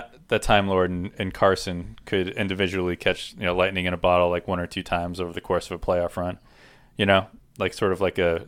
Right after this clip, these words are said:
Nate Robinson or, like, Big Baby kind of roles. Guys that could come in and give you a little spurt that you need, but also, like, could be the exact opposite, and you gotta be ready with a, with a, with a quick hook if, if they need it.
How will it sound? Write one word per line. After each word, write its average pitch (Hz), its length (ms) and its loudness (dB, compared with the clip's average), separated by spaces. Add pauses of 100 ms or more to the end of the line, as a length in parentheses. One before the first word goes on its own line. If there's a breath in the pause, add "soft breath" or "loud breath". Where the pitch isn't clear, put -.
(120)
Nate 95 300 0
Robinson 90 680 2
or, 87 200 -6
like, 95 220 -6
Big 87 180 -4
Baby 90 440 -2
kind 92 220 0
of 87 80 0
roles. 87 440 -2 (640 loud breath)
Guys 92 240 4
that 92 140 2
could - 160 -12
come 90 180 -2
in 87 100 0
and 87 140 -4
give 87 140 -2
you 87 300 -4
a 104 60 -4
little 90 180 -2
spurt - 320 -4
that 90 120 -4
you 92 80 -8
need, 92 180 0
but 98 80 0
also, 95 440 4
like, 87 240 -2 (300 loud breath)
could 90 200 2
be 95 100 0
the 87 120 0
exact 85 340 0
opposite, 82 380 4
and 92 100 -12
you 85 60 -8
gotta 87 160 -2
be 85 80 -6
ready 85 200 -2
with 82 140 -6
a, 85 140 -6
with 82 200 -8
a, 85 200 -6 (160)
with - 140 -10
a - 40 -8
quick - 240 -4
hook 104 260 0
if, - 120 -12
if - 180 -8
they 90 120 0
need 98 200 0
it. 85 200 -4